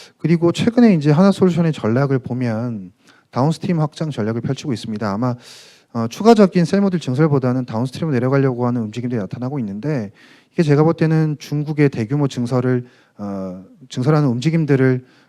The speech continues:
어, 보고, 어, 이제 다른 방향으로 가겠다라고 얘기를 하는 거죠. 그래서, 어, 태양광 발전소, 유틸리티급 발전소를 개발하겠다고 하고 있고 모듈과 이에스에스 패키지 판매 얘기들을 하고 있습니다. 그래서,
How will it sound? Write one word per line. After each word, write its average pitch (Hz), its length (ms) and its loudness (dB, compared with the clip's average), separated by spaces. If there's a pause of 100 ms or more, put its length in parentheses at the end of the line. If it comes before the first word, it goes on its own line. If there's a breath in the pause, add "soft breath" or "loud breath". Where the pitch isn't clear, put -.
어, 107 140 -6
보고, 127 520 -6
어, 87 360 -10
이제 220 120 -16
다른 160 280 0
방향으로 156 380 4
가겠다라고 107 920 -2
얘기를 110 240 -6
하는 180 180 -6
거죠. 113 320 -8 (360 soft breath)
그래서, 135 320 -2 (420 loud breath)
어, 107 420 -2 (100)
태양광 208 360 4
발전소, 120 640 0
유틸리티급 151 520 0
발전소를 127 460 0
개발하겠다고 113 680 -2
하고 139 160 -2
있고 107 360 -8 (960 soft breath)
모듈과 147 400 8
이에스에스 147 500 4
패키지 190 340 -4
판매 131 500 -2
얘기들을 110 360 -8
하고 147 180 0
있습니다. 113 360 -4
그래서, 113 320 -2